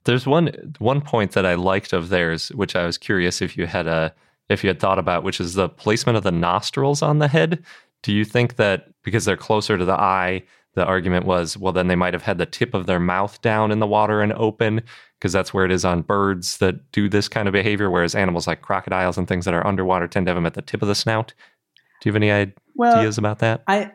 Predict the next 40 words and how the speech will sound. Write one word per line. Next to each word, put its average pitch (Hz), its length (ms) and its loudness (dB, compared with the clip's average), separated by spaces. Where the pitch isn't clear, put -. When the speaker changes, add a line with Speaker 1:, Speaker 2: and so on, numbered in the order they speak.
Speaker 2:
I 196 140 2
wouldn't 202 320 2
read 156 320 2
too 202 160 -4
much 180 240 0
into 143 260 -4
the, 131 500 2
the 143 160 -8
exact 143 560 -2
position 143 440 -2
of 123 140 -6
the 139 80 -2
nose 156 340 4
opening, 135 640 -2
simply 220 300 0
because 156 440 0
<laughs> - 0 -
Spinosaurus 147 680 0
is 139 140 -2
not 151 260 0
a 151 60 -2
bird 143 480 4
and 170 180 2
it's - 140 -2
not 127 120 2
a 127 60 0
crocodile. 131 680 0
<laughs> - 40 -6
So 160 320 -2
I 147 100 2
think, 165 300 2
you 175 120 4
know, 160 220 4
uh, 160 360 2
uh, 180 80 -6
sometimes 160 840 0
we 156 180 4
also 165 280 2
have 151 300 0
to 139 380 2